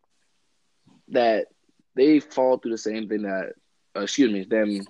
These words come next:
being John Wall and Bradley Beal fall to the same type of stereotypical scenario that you see, uh, happen in so much N B A history. Two stars really getting together,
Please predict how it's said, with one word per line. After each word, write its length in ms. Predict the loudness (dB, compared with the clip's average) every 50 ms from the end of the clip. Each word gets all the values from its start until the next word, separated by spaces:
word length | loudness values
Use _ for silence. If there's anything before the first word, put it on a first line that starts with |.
| _ -6 -2
being 420 | 0 0 0 -2 -6 -8 -8 -8
John 200 | -8 -8 -6 -6
Wall 180 | -6 -6 -6 -6
and 100 | -6 -4
Bradley 240 | -4 -4 -6 -6 -6
Beal 300 | -8 -8 -8 -8 -10 _ _ _ _ _ _ _
fall 160 | -8 -6 -6 -6
to 120 | -4 -6
the 80 | -6 -6
same 640 | -8 -8 -8 -6 -6 -6 -6 -6 -8 -8 -10 -12 -14 _ _ _ _ _ _ _
type 280 | -4 -2 -2 -2 -2 -2
of 380 | -4 -2 -2 -2 -4 -6 -8 -10 -14 _ _ _ -10 -2
stereotypical 600 | 2 2 2 2 2 -2 -6 -4 -2 -2 -2 -2
scenario 560 | -4 -8 -6 -4 -4 -4 -4 -4 -4 -6 -6
that 320 | -6 -8 -8 -8 -10 -12 -14 _ _ _ _ _ _
you 80 | -12 -10
see, 420 | -6 -2 0 0 0 0 -2 -4 _ _ _ _ _ _ _ _ _ _ _ _ -6 -4
uh, 180 | -4 -2 -4 -4 -6
happen 480 | -8 -4 0 0 0 0 -2 -8 -6
in 280 | -8 -8 -8 -10 -10 -12 -12
so 160 | -10 -8 -6
much 200 | -4 -6 -6 -6
N 100 | -8 -8
B 100 | -6 -6
A 80 | -6 -6
history. 460 | -8 -10 -14 -10 -6 -6 -6 -6 -6
Two 220 | -8 -6 -6 -6
stars 380 | -6 -6 -6 -6 -4 -4 -4 -6
really 180 | -6 -6 -6
getting 340 | -6 -6 -8 -8 -10 -10 -10
together, 440 | -8 -8 -6 -6 -6 -6 -8 -8 -10